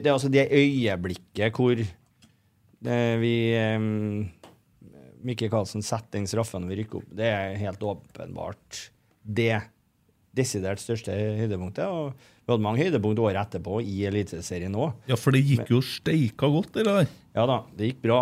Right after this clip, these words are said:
Speaker 1: og vi, vi gjorde jo som veldig mange andre og nyopprykka lag har gjort, at man overrasker litt året etterpå, men vi er jo mest stolt av måten vi overrasker på, for den er litt mer unik.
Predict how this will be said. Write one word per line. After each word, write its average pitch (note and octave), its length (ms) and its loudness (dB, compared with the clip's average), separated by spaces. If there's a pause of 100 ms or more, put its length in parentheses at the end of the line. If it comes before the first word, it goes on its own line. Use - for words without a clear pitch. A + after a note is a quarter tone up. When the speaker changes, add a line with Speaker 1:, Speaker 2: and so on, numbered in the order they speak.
Speaker 1:
og A#2+ 440 0
vi, A#2+ 120 0 (600)
vi A2+ 160 -4 (560)
gjorde G2+ 180 0
jo A#2 80 0
som D3 180 0
veldig C#3 280 4
mange A#2 180 2
andre G#2 240 0
og C#3+ 320 0
nyopprykka G2+ 420 -2
lag A2 220 2
har G#2+ 80 2
gjort, A2+ 200 -2
at A#2+ 140 -4
man A2+ 160 0
overrasker A2 440 -2
litt A#2 180 -4
året G2+ 220 2
etterpå, G2+ 300 -6
men A#2 200 -2
vi A2+ 80 2
er G#2+ 80 4
jo G#2 80 2
mest G#2 240 -4
stolt A#2+ 300 0
av A2+ 100 2
måten C3+ 500 0
vi F3 80 -2
overrasker G#2 380 0
på, G#2+ 160 0
for A2+ 100 -2
den E3 160 -2
er D3+ 140 4
litt C3+ 300 -2
mer B2+ 180 4
unik. A#2+ 400 2